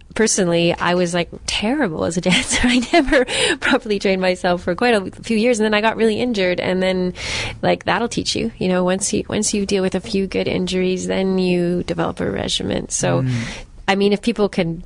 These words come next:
Speaker 1: do that ahead of time and be smart and do some kind of smart cross training and get their cardio in and stretch themselves, and I think one of the best things people could do is develop a meditation practice too. I,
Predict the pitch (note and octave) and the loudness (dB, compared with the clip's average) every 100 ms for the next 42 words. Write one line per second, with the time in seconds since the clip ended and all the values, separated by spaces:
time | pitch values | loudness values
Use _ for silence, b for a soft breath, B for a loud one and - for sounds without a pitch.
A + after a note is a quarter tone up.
0 | - - - G3 F3 D#3+ F3 B3 C4+ C#4 | -14 -6 0 2 0 0 0 0 0 2
1 | A3 E3+ E3+ - - E3 A3+ C4 - F#3 | 2 0 -4 -4 -2 0 0 -2 -4 -2
2 | E3+ E3 F#3 - F#3+ F#3+ F#3 F#3 F#3 - | -2 -2 -2 -2 -2 0 0 0 0 0
3 | F3+ F#3 - F3+ F#3+ - G3 G3 G3+ G3+ | 0 -2 -2 -2 -2 -2 0 0 2 0
4 | F#3 E3 F3 - G3+ - G3+ G3 F#3+ F#3+ | 0 0 -2 -2 -4 0 0 2 2 0
5 | F#3 F#3 F#3 E3+ D#3 D#3+ - F#3+ F#3+ - | 0 0 0 0 0 -2 -2 -2 -2 -2
6 | F#3+ F#3+ F#3 F#3 F3+ E3+ E3+ - B B | -2 0 0 0 0 0 -2 -4 B B
7 | B B B B - F#3 G3+ F#3 F#3 F#3 | B B B B -4 -2 -2 -2 -2 0
8 | F3 F3+ F3 G3 F#3+ - F#3+ - F3+ F3+ | 0 0 0 -2 -2 -4 -6 -2 -2 0
9 | F3+ F3 F3 F3+ - - F#3 F3 G3 - | -2 -4 -6 -4 -6 -4 -2 -2 -4 -4
10 | F#3+ - G#3+ A3 G#3+ - G#3+ - A3+ A#3+ | -4 -2 -4 -4 -6 -6 -6 -2 -2 -2
11 | - A#3+ | -4 -4